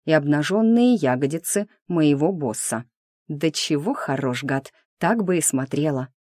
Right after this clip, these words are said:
мелькнуло в голове, и я растерянно застыла на месте. Солнце только село. Я и не подумала, что ворвусь так не вовремя. Или наоборот, в самое время — когда ещё я бы полюбовалась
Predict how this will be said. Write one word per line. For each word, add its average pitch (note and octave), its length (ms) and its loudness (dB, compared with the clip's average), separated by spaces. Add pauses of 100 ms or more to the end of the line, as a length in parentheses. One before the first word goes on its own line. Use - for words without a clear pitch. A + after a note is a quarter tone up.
мелькнуло D3 520 2
в C#3+ 60 -8
голове, C#3 440 0 (420)
и E3 80 0
я B3 180 4
растерянно G#3 580 0
застыла D3+ 500 -2
на D#3+ 160 0
месте. B2+ 480 -4 (280)
Солнце A3+ 520 -2
только C#3 380 -2
село. B2+ 400 -6 (400)
Я E3 240 4
и D3 40 4
не D3+ 100 4
подумала, D#3 500 0
что - 180 -4
ворвусь D3 460 -2 (240)
так E3 200 -2
не E3 120 0
вовремя. C#3+ 560 -2 (280)
Или E3+ 220 2
наоборот, D3 680 0 (140)
в - 80 -10
самое D3 440 2
время — F#3+ 400 0 (300)
когда G3+ 320 2
ещё D3 340 2
я D3+ 200 2
бы D3 140 -4
полюбовалась D3 760 0